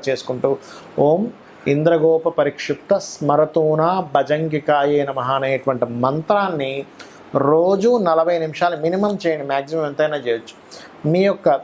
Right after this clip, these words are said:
ఒకటే గుర్తుపెట్టుకోండి, ఏదైనా బిజినెస్ చేయాలంటే కస్టమరే దేవుడు అనేటువంటి భావనతో మీరు కంప్లీట్గా ఉండాలి. ఏదో నోటితో, మాటతో చెప్పడం కాదు,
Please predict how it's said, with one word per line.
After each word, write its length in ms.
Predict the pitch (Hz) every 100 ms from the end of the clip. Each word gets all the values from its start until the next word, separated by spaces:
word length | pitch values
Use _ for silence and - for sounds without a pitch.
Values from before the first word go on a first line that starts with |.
| -
ఒకటే 200 | 156 185
గుర్తుపెట్టుకోండి, 580 | 196 - 170 160 151 143
ఏదైనా 220 | 143 160
బిజినెస్ 420 | 147 143 165 165
చేయాలంటే 500 | 160 147 135 147 156 - - -
కస్టమరే 420 | 160 151 180 185 185
దేవుడు 340 | 165 156 156
అనేటువంటి 480 | 151 147 139 143 139
భావనతో 680 | 127 127 131 151 180 185 196
మీరు 160 | 190
కంప్లీట్గా 580 | - 202 214 247 233 214
ఉండాలి. 280 | 185 156 147
ఏదో 120 | 156
నోటితో, 500 | 170 165 175 190 208
మాటతో 440 | 196 156 170 - 214
చెప్పడం 420 | 175 156 156 139
కాదు, 180 | 139